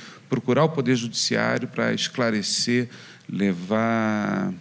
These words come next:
explicações sobre o caso, eh, e tentar contribuir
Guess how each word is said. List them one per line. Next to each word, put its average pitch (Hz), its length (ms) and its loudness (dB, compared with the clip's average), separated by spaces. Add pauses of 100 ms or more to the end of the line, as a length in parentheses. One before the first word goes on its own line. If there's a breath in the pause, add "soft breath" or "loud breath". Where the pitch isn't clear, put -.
(180)
explicações 117 800 2
sobre 92 220 -4
o 90 40 -6
caso, 110 800 -2 (560 loud breath)
eh, 95 480 -2
e - 60 -4
tentar 143 320 2
contribuir 131 720 2